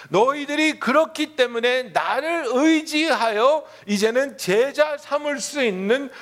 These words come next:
능력을 나로부터 받을 수 있다 이거예요. 그래서 여기서 주어가 뭐냐면 제자 삼으라예요.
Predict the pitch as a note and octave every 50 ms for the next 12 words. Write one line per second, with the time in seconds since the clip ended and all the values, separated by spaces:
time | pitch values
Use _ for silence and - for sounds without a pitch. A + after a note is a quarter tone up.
0 | - - E3 F#3+ B3 D#4 E4 F4 E4+ D#4+ D4 C4 A3 B3+ B3+ A#3 G3+ G3 G#3 F#3+
1 | F#3+ F#3+ G#3 G3+ - - F3 G3+ B3 B3+ A3+ - C#4 C#4 A3 F3 - - C3 B2
2 | A#2+ G#2+ - - - - - _ _ - - - _ - G#3+ B3 C#4 A#3+ D4 D#4
3 | B3+ F3 F#3 G#3+ A#3 A#3 B3 C#4+ D#4+ B3 - - - G3 B3 C#4+ D4 D4+ C#4+ C#4+
4 | C#4+ C4 G#3+ G3 F#3+ G3+ G#3 C4+ D#4 D4+ - - - - - - E3+ G3 F#3+ B3+
5 | B3+ B3 B3+ A#3+ - - C#4+ D#4 E4 D4+ B3+ F3 C#3+ - -